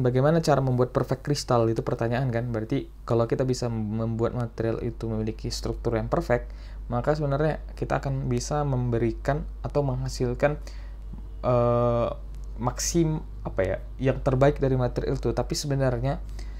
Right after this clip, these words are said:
se-, se-, secanggih apapun, sampai saat ini kita belum bisa menye-, membuat benar-benar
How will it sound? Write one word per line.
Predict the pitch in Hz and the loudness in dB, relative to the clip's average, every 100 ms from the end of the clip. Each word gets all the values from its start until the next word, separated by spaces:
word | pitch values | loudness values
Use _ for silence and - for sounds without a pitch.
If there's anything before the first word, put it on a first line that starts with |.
| - | -10
se-, | - - 120 - | -8 -6 -6 -6
se-, | - - 120 120 - - | -6 -2 -2 -2 -4 -8
secanggih | - - 123 123 120 120 120 117 120 123 117 | -12 -6 -2 -2 -2 -2 -2 0 2 2 4
apapun, | 120 - 113 - 160 | 2 2 0 2 0
sampai | - - 127 | 2 2 2
saat | 127 123 131 | 0 0 0
ini | |
kita | 147 147 147 | 0 0 0
belum | 123 | 0
bisa | 117 113 120 | 0 -2 -4
menye-, | 117 117 - - | -4 -4 -4 0
membuat | 120 113 117 - - | 0 2 0 -2 -4
benar-benar | - 117 113 113 113 | 2 2 4 2 0